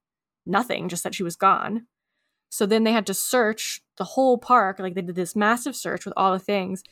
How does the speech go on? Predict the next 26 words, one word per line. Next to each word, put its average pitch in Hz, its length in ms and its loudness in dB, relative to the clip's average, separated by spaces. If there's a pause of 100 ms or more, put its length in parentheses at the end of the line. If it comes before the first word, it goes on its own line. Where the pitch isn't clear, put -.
(280)
to 208 60 -6
prove 254 380 0
that 196 200 4
she 214 280 0
was 202 220 -2
not 190 360 2
in 180 120 -4
the 165 60 -6
park. - 360 0 (480)
And 202 120 0
then 202 100 4
after 185 280 0
that, 196 440 4 (600)
they 196 120 4
were 175 120 4
able 175 240 0
to 165 100 -4
say, 175 480 -2 (560)
"We 208 120 0
can 202 160 -2
infer 180 580 2
that 175 140 -4
she's 185 280 -4
been 175 160 -2
abducted." - 580 -2 (560)
So 185 340 0